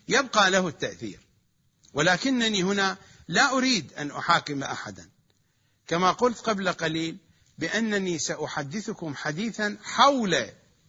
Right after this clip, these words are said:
حديث المعرفة بالنورانية.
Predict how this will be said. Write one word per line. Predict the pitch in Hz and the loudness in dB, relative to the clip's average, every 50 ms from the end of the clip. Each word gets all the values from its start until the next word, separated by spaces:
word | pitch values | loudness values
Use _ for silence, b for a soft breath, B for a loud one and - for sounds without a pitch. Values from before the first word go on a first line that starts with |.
| _ _ _ _ _ | _ _ _ _ _
حديث | - - 156 156 175 170 143 - | -6 -4 -4 -2 -2 -2 -4 -4
المعرفة | 151 143 143 143 135 120 135 147 135 139 135 - - 127 123 117 b b b b b | -4 -4 -4 -4 -2 -2 -4 -4 -4 -6 -8 -8 -8 -8 -8 -8 b b b b b
بالنورانية. | - 139 139 135 131 120 123 120 120 113 110 110 107 104 104 - | -8 -4 -4 -2 -2 -2 -2 -2 -4 -4 -6 -6 -8 -10 -12 -14